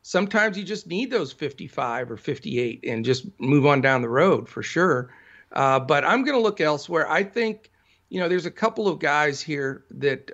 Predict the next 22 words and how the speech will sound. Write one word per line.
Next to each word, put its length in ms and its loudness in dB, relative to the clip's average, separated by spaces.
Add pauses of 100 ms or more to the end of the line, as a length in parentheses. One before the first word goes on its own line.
I 160 -4
think 240 -4
are 140 2
decently 680 -6
priced. 680 2 (400)
I 120 -4
think 300 0
Will 220 4
Barton 460 2
has 160 -6
just 240 -10
consistently 800 -4
performed 760 2
at 160 -2
a, 180 -4
at 120 0
a 40 -4
good 280 4
level. 460 4
Michael 360 0
Porter 360 0
Junior 680 2